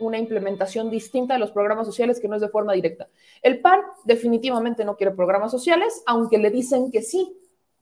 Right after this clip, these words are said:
que es lo más curioso, que todos ellos en los discursos le dicen que sí quieren los programas sociales, pero quieren una aplicación distinta. ¿Y cuál es la aplicación?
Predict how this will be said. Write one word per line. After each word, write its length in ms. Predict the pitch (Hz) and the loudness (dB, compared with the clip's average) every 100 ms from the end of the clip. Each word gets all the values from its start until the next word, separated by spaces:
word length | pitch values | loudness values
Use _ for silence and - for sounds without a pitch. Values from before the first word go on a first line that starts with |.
| _ | _
que 80 | 285 | 4
es 120 | 277 | 6
lo 100 | 294 | 6
más 200 | 294 285 | 4 0
curioso, 640 | - 269 269 349 - - - | 0 -2 0 -2 -2 -8 -6
que 100 | - | 2
todos 380 | 247 370 403 440 | 4 6 6 6
ellos 240 | 359 370 339 | 4 2 2
en 80 | |
los 120 | 277 240 | 2 2
discursos 480 | 233 - 285 294 | 0 -2 -2 0
le 80 | 247 | 2
dicen 280 | 233 277 277 | 0 2 -2
que 100 | 233 | -2
sí 160 | 226 254 | -6 -4
quieren 160 | 277 | -2
los 120 | 254 | -4
programas 400 | 254 214 233 240 | -4 -4 -2 -4
sociales, 420 | 226 208 285 226 - _ _ _ | -4 0 0 -2 -12 _ _ _
pero 240 | - 254 254 | 8 8 8
quieren 220 | 311 311 | 2 4
una 140 | 294 | 2
aplicación 560 | 302 240 226 220 240 240 | 0 0 -2 -4 -2 -2
distinta. 560 | 240 226 285 302 294 - - _ _ | -4 -6 -4 -4 -4 -12 -20 _ _
¿Y 140 | 277 - | -4 6
cuál 220 | 302 330 | 8 8
es 80 | 311 | 6
la 80 | |
aplicación? 640 | 269 240 226 220 240 262 | 0 -2 -6 -6 -6 -8